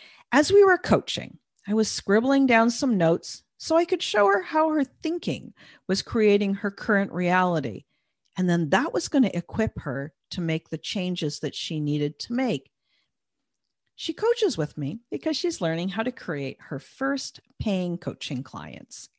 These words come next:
And it's a big milestone for new coaches. It's super fun to reach, and it is one of my favorite topics to coach on. Anyway, she was saying,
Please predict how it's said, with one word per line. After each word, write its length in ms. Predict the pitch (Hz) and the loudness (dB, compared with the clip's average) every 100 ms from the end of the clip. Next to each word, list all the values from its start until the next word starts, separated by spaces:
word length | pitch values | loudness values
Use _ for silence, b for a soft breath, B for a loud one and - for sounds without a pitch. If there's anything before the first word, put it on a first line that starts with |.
| - | -6
And 280 | 196 202 202 b b b b b | -4 -4 -6 b b b b b
it's 160 | 262 - | -6 -2
a 120 | 277 _ | -4 _
big 160 | 262 240 | 2 4
milestone 640 | 208 185 180 - 196 175 | 2 2 2 0 0 0
for 180 | 175 170 | -2 -2
new 160 | 160 151 | 0 0
coaches. 680 | - 147 147 - 143 143 - | 0 -2 -2 -2 -2 -2 -4
It's 240 | 160 - | -8 -6
super 500 | - - 302 277 202 | -6 0 0 2 0
fun 340 | - 180 156 156 | 0 0 0 -2
to 120 | 147 | -4
reach, 400 | 143 147 - - | -2 -2 -4 -6
and 180 | 175 180 | -2 0
it 120 | 180 | 0
is 160 | 175 | -2
one 180 | 190 214 | 0 0
of 100 | 262 | 0
my 160 | 214 160 | 0 -2
favorite 720 | - - - 180 175 165 - | -6 -12 0 2 2 0 -4
topics 560 | - 135 - 131 - | -4 -4 -4 -8 -8
to 120 | - 156 | -8 -6
coach 380 | - 123 - | -6 -6 -8
on. 260 | 120 113 120 _ _ _ B B B B | -8 -8 -14 _ _ _ B B B B
Anyway, 360 | 247 220 - - _ - | 4 4 0 -6 _ -14
she 180 | - 262 | -2 2
was 220 | 254 247 | 4 4
saying, 360 | - 170 170 | 4 2 2